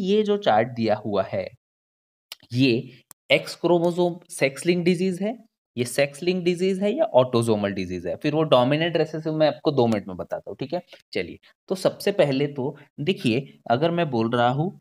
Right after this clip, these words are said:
कि ये एक्स लिंक्ड डिजीज है, मतलब ये, अम, एक्स क्रोमोसोम पे है, ये क्रॉस चेक करते हैं, ठीक है। तो मैं बोलता हूँ कि अगर ये एक्स लिंक बीमारी होती तो ये होती एक्स डैश एक्स डैश,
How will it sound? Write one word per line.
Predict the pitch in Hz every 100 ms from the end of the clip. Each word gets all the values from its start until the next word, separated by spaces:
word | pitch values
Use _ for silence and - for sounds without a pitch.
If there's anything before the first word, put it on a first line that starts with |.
| _ _ -
कि |
ये | 175 175 135 151 - -
एक्स | 143 151 - -
लिंक्ड | 127 131 151
डिजीज | 117 107 104 98
है, | - 117
मतलब | 123 156
ये, | 185 202 - _ -
अम, | 123 127 127 - _ -
एक्स | 165 -
क्रोमोसोम | - 165 170 170 165 160
पे | 175
है, | 151 131 - - _ 127
ये | 165 190 -
क्रॉस | 98 -
चेक | 110 -
करते | 101 92 -
हैं, | 92 -
ठीक | 170
है। | 170 208 - -
तो |
मैं | 170 170
बोलता | 151 139 156
हूँ | 156 170
कि | 127
अगर | 131 135 165
ये | 185 127
एक्स | 127 -
लिंक | 147 151
बीमारी | 127 117 117 131
होती | 127 120 123 - _ _ -
तो | 156
ये | 151 151
होती | 143 139 160 165
एक्स | 127 127 - 123
डैश | 120 123 123 -
एक्स | 120 117 - 120
डैश, | 110 107 107 - -